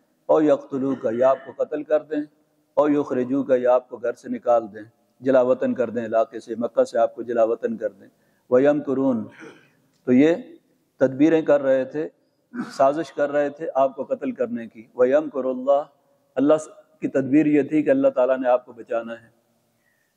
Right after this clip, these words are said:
तो अल्लाह ताला की तदबीर कामयाब भी, कामयाब रही। वल्लाहु खैरुल माकिरीन, अल्लाह तबारक व ताला की तदबीर जो है वो बड़ी मजबूत है।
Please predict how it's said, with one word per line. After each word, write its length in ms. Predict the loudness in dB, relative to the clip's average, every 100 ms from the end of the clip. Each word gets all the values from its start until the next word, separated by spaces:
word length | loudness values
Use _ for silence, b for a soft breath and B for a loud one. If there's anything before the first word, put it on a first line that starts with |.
| _ _
तो 60 | -4
अल्लाह 280 | 0 2 4
ताला 240 | 2 2
की 140 | -2 -6
तदबीर 440 | -10 -6 -4 -4 -8 _ _ _
कामयाब 420 | -2 0 2 0
भी, 200 | 0 -4
कामयाब 640 | -6 -10 -4 -2 2 2 0
रही। 200 | -4 -6
वल्लाहु 420 | -4 -2 0 0
खैरुल 360 | 0 -6 -6 -4
माकिरीन, 560 | 0 -2 -2 -10 -10 -10 -6
अल्लाह 200 | -4 -4
तबारक 400 | -2 0 0 -2
व 40 | -6
ताला 300 | -2 -2 -2
की 160 | -8
तदबीर 460 | -12 -10 -4 -4 -4
जो 80 | -10
है 140 | -4 -4
वो 160 | -4
बड़ी 180 | -10 -8
मजबूत 460 | -6 -6 -4 -6
है। 120 | -6